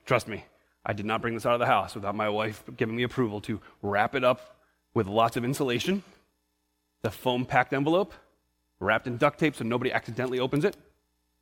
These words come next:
Um, we have written, "Fragile, do not open," <laughs> because something happens to this picture, it's over for me. <laughs> This, this, this is the picture. All right, you can't see it, but I can tell you about it.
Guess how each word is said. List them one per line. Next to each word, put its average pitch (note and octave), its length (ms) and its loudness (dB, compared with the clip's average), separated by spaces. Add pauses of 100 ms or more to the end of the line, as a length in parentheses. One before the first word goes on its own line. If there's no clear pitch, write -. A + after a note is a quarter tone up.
(300)
Um, - 200 -10
we G#2 100 -6
have F2+ 120 -6
written, G#2+ 180 -4
"Fragile, C3 420 0
do C3 160 -4
not D3 140 4
open," A#2+ 240 2
<laughs> - 60 -10
because - 360 -4 (500)
something C#3+ 180 0
happens C#3 220 4
to B2+ 40 -4
this B2 100 -4
picture, G#2 360 -2
it's A#2 140 -2
over G2 340 -4 (440)
for A2 100 0
me. A2 260 -4 (1600)
<laughs> G2+ 60 -4 (1600)
This, A#2+ 220 -4
this, - 260 -12
this A#2 200 -2
is A#2 100 -4
the A#2+ 60 -4
picture. - 320 -2 (1900)
All - 100 0
right, G2 140 2
you C3+ 80 -2
can't C3 220 0
see B2+ 160 -2
it, - 40 -2
but A#2 80 -4
I A#2+ 40 -2
can C#3 100 -4
tell E3 160 2
you A#2+ 140 0
about F2+ 180 -4
it. - 100 -16